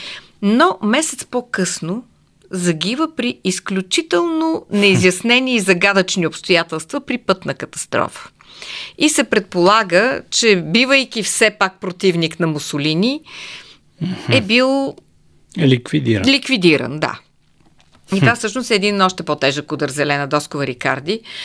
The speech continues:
Speaker 1: който тя се опитва да понесе със стоицизъм и с достоинство. Третия удар е след девети септември, естествено, когато властта конфискува и отнема в полза на държавата всички имоти,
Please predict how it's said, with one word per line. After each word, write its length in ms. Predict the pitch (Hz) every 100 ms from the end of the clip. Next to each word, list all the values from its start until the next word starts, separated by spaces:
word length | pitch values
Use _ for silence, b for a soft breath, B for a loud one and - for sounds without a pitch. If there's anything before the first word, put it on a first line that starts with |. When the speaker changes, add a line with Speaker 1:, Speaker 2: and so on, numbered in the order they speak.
| B B
Speaker 1:
който 260 | - 196 190
тя 240 | 180 196
се 160 | 190 -
опитва 380 | 185 208 202 190
да 140 | 170
понесе 380 | 165 160 151 151
със 160 | - 151
стоицизъм 760 | - 143 - 151 135 131 131 -
и 80 |
с 220 | 147 139 139
достоинство. 840 | 143 - 135 131 123 - 180 247 - B B B -
Третия 360 | 269 294 208
удар 260 | 170 160 202
е 120 | 233
след 240 | 233 254 226
девети 280 | 254 262
септември, 720 | - 294 - 320 254 147 131 - -
естествено, 720 | 139 - - - 143 196 285 B B B
когато 380 | - 214 254 240
властта 300 | 208 202 262
конфискува 580 | - 208 196 - 254 220
и 40 |
отнема 300 | 202 214 208
в 60 | 196
полза 300 | 190 185 190
на 80 |
държавата 480 | 170 165 185 185 196
всички 380 | 202 208 - -
имоти, 460 | 180 165 160 -